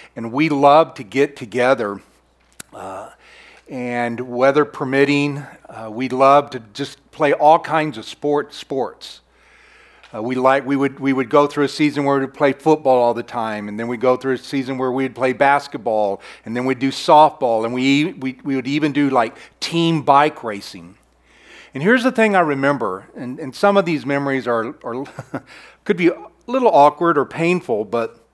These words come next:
uh, there was, there was always that time when you were dividing up for teams.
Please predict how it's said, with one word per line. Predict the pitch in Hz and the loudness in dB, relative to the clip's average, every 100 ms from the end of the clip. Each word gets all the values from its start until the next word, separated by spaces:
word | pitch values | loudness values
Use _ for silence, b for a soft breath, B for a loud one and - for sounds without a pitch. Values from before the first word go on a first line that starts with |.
| _ _ _ _ | _ _ _ _
uh, | 156 147 131 B B B B | -14 -10 -10 B B B B
there | 147 180 | 4 4
was, | 170 - - - | 4 -2 -20 -2
there | 175 | 2
was | 170 | 4
always | 185 208 269 | 6 6 6
that | 202 226 | 4 0
time | - 190 196 190 151 147 - B | 0 0 4 4 2 -2 -8 B
when | 147 147 | -6 0
you | 165 | 2
were | 151 | 2
dividing | 117 107 147 160 160 180 175 | 0 -8 0 4 6 4 0
up | 165 - | 0 -2
for | 131 | -6
teams. | 123 - 185 175 107 - - - | -12 -8 -6 -6 -8 -14 -20 -20